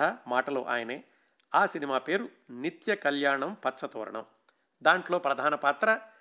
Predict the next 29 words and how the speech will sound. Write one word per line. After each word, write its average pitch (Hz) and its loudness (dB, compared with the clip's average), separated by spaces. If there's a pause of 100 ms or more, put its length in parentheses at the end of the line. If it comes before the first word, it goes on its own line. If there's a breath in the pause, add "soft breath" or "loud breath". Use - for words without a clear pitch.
(400 soft breath)
తనతో 165 2
పాలకొల్లు 156 2
నుంచి 147 -6
నాటకాలు 143 0
వేస్తూ 135 -8
వస్తున్నటువంటి 131 -6
అప్పట్లోనే 135 -2
హాస్యనటుడిగా 131 -4
ఎదుగుతూ, 123 -8
ఎదుగుతున్న 147 -6 (540 soft breath)
చలం 156 0
గారు 208 0 (320)
ప్రధాన 135 -2
పాత్ర 123 -4
నిత్య 123 -10
కళ్యాణం 117 -6
పచ్చతోరణంలో. - -10 (1120)
అలాగే 139 0
ఆ 135 2
సినిమాలో 139 0 (600 soft breath)
భీమవరం 202 4
నుంచి 196 -2
వచ్చినటువంటి 165 -2
మరో 156 4
కుర్రాడికి 160 0
కూడా 151 6
మొదటిసారిగా 143 0
అవకాశం 135 0
ఇచ్చారు. 123 -2